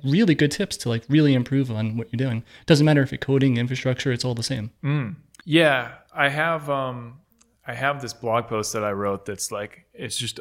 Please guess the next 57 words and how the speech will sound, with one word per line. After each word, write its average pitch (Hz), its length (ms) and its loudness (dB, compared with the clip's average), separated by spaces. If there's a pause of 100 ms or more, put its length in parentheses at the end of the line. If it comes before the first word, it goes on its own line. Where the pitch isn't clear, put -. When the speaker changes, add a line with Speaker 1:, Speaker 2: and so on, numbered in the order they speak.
Speaker 2:
a 110 220 -2
huge 165 460 -4
list 131 320 -2
of 104 140 -12
tips. - 340 -8
So 127 140 0
a 127 40 2
lot 127 160 6
of 127 100 0
this 113 220 -4
is 107 140 -16
not 107 200 -8
stuff 107 240 -8
I'm 107 100 -18
thinking 107 340 -16
of 101 280 -18
off 113 180 -8
the 107 80 -20
top 107 240 -6
of - 40 -18
my 101 100 -14
head. 104 280 -10
It's 95 180 -12
just - 340 -14 (460)
these 127 200 -2
things 143 260 -2
I've 117 160 0
distilled 123 400 0
over 113 200 0
the, 165 160 -8
and, 156 180 4
you 156 60 2
know, 143 140 2
hiring 175 420 -2
these 147 180 -6
couple 123 520 -6 (100)
people 131 400 -4
recently 104 640 -12
has, 101 360 -14
um, 98 320 -16 (520)
has 110 240 -6
helped 113 400 0
because 107 300 -10
they'll 113 160 0
make 113 240 -4
mistakes 110 460 -6
and 110 60 -10
I'll 104 40 -10
be 104 80 -8
like, 104 140 -8
"Oh 160 220 0
yeah, 160 240 2
people 143 260 -6
make 131 200 -8
that 131 200 -2
mistake 113 360 -10
sometimes. 101 680 -14